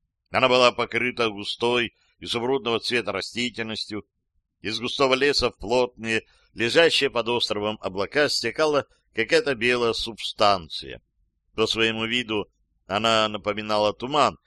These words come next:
но уж больно густой. Присмотревшись внимательнее,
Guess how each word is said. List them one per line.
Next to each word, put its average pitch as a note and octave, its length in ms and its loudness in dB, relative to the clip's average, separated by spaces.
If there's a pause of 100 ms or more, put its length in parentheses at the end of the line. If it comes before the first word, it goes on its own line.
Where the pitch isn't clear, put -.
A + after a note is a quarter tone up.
(160)
но B2+ 100 -2
уж A2+ 120 -4
больно C#3 260 2
густой. F#2+ 640 -8 (760)
Присмотревшись A#2+ 800 0
внимательнее, A#2 800 -2